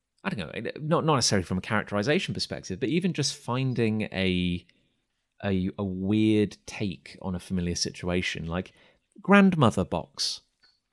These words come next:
Like, knowing you're writing this weird alternate future, which we're probably not gonna see again, and to just go, "You know what? I could just have Granny Goodness, but actually, I've got this weird idea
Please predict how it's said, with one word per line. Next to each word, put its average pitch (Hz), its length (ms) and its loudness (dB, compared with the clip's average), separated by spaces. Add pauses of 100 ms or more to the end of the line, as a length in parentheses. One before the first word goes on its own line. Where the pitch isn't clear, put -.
(340)
Like, 143 300 4
knowing 160 420 4
you're 143 120 4
writing 117 380 2
this 98 240 0
weird 107 300 2
alternate 101 420 -2
future, 104 520 -4 (420)
which - 220 -8
we're 110 60 -8
probably 123 280 2
not 104 140 2
gonna 87 160 -2
see 120 260 2
again, 73 360 -6 (420)
and 117 140 0
to - 100 -8
just 139 220 0
go, 117 360 6 (200)
"You 359 80 0
know 269 140 8
what? 98 280 4
I - 80 -2
could 233 160 0
just 139 160 -2
have 82 140 -2
Granny 82 240 -4
Goodness, - 500 -6
but - 100 2
actually, 113 500 0 (240)
I've 247 80 -4
got - 120 0
this 269 180 2
weird 214 420 4
idea 143 680 0